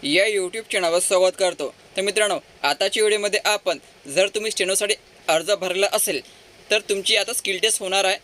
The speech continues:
तर स्किल टेस्टचं वेळापत्रक पाहणार आहोत आणि त्याचं वेळापत्रक कशा प्रकारे तुम्ही चेक करू शकता याबाबतची सविस्तर माहिती. तर यासाठी तुम्ही हा व्हिडिओ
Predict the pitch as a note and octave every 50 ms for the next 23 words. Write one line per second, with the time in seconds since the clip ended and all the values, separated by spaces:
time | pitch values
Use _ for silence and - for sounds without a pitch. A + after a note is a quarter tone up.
0 | - - - - F3+ - - G3 G3 G3 A3 - A3+ F#3+ F3 F#3 G3 G3 G#3 G3
1 | A3+ A3+ - - G3 G3 G3 F#3 F3+ F#3+ C#4+ D4+ - - - - - - F#3+ G3+
2 | G3+ F#3+ - - - - - - G3+ G3 G3 A3 G#3+ F#3+ G3 G3+ G3+ G#3 G#3 A#3
3 | A3 - G3+ F#3 - G#3+ G3 A3 G#3 G3+ G#3+ G3 G#3+ G#3+ G#3+ - G3+ G#3 G3+ -
4 | G#3+ G#3 G3+ - G#3+ - - F3 D#3 D#3 F3 G3 G#3 G3 G3+ G3+ G3 - G#3 F#3+
5 | F#3+ F#3+ F#3+ - G#3+ G3+ G3+ F#3+ F#3 F#3+ - G#3+ E4+ F#4 - - - - - F#3
6 | G3 G3 G3 G3 G#3 G3+ G3+ G3+ G3+ G3+ F#3+ F3 F3 F3+ F#3+ F3 F3+ F#3+ A3+